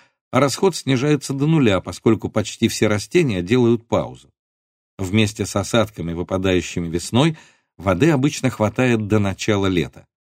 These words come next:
Однако после этого во многие годы её не хватает. Две жаркие недели без дождя, и большинству лесных массивов уже нехорошо.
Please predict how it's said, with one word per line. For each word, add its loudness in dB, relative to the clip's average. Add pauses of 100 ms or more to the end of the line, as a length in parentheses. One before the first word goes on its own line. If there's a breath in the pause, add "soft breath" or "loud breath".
(380)
Однако 2
после -2
этого -4 (140)
во -2
многие 2
годы 2
её 0
не -2
хватает. -4 (640)
Две 4
жаркие 0
недели 2
без 0
дождя, -2 (500 soft breath)
и 4
большинству 0
лесных -2
массивов 0
уже 0
нехорошо. -4